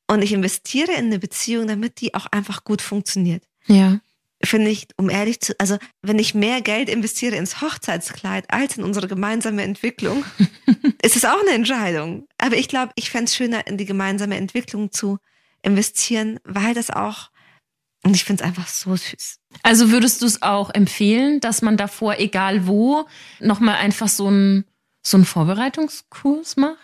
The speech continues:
Speaker 1: Ja, total. Vor allem, weil auch mit dem Heiraten bestimmte, ich meine, wir haben die ja angesprochen, bestimmte Ängste, Vorstellungen, Sorgen mitgehen.
Speaker 2: Ja.
Speaker 1: Und sich damit auseinanderzusetzen. Zu auseinanderzusetzen, was bedeutet es, wenn plötzlich so eine Ewigkeit da ist? Oder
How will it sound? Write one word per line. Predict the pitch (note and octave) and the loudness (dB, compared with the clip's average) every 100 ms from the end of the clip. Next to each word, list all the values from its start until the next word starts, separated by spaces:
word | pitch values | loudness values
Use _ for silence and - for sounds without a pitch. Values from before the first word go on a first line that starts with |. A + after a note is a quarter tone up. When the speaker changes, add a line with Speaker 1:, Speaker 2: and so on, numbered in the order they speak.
| - | 2
Speaker 1:
Ja, | G#3 A#3+ A#3+ - | 2 2 -2 -8
total. | - F#3+ G#3+ B3 C3 A3+ | -8 -6 -2 -2 -2 -4
Vor | - | -2
allem, | A#3 A#3 G#3+ | 0 0 -2
weil | G#3+ G#3+ | -2 -4
auch | G3+ - | -6 -4
mit | G3+ F#3+ | -6 -2
dem | F#3+ G3+ | -4 -2
Heiraten | F#3 F#3+ F#3+ - F3+ - _ _ | -2 -2 -8 -6 -8 -8 _ _
bestimmte, | G3 - A3 A3 | -2 2 0 0
ich | - A3 | -4 -2
meine, | A3+ A#3 | -2 0
wir | A3 | 0
haben | A3 | 0
die | A3+ | -2
ja | - | -2
angesprochen, | G#3 - G#3 G3+ | -2 -4 -6 -6
bestimmte | G3+ - G3+ - | -4 -4 -4 -4
Ängste, | G3 G#3+ - G3+ G3+ | -2 -2 -2 -4 -6
Vorstellungen, | - - A3 A3 - A3+ G3+ G3+ A3 - _ - _ _ F#3 | -6 -4 -2 -2 -2 -2 -2 -4 -6 -10 _ -20 _ _ -4
Sorgen | G3+ A3+ D#4+ C#4+ | -2 0 0 0
mitgehen. | F#3+ - D#3+ D#3+ E3 - | -2 -4 -4 -2 -2 6
Speaker 2:
Ja. | G#3+ G3+ G3 - _ | 6 6 2 -2 _
Speaker 1:
Und | F#3+ F#3+ | 0 2
sich | F#3+ | 0
damit | F#3+ F#3 | 0 0
auseinanderzusetzen. | F3+ F#3+ F#3 C4 E4+ - F#3+ F#3 F#3+ - F#3+ F#3 G#3+ _ _ _ _ _ - | 0 -2 -2 -2 -4 -6 -8 -8 -8 -12 -14 -14 -16 _ _ _ _ _ -2
Zu | - | 0
auseinanderzusetzen, | G3 G3 G3+ A3+ G3 G3 F#3+ | 0 0 0 -2 -2 -4 -4
was | - | -6
bedeutet | F3+ F3+ B3 B3 | -4 -2 -2 -4
es, | G3+ - | -4 -4
wenn | F#3+ | -6
plötzlich | - F#3+ F#3 | -6 -8 -6
so | F#3 | -4
eine | F#3 | -2
Ewigkeit | G3 F#3 G3 - F3+ F3+ | -2 -4 -4 -6 -6 -4
da | F3 | -6
ist? | F3 - | -6 -8
Oder | E3+ | -8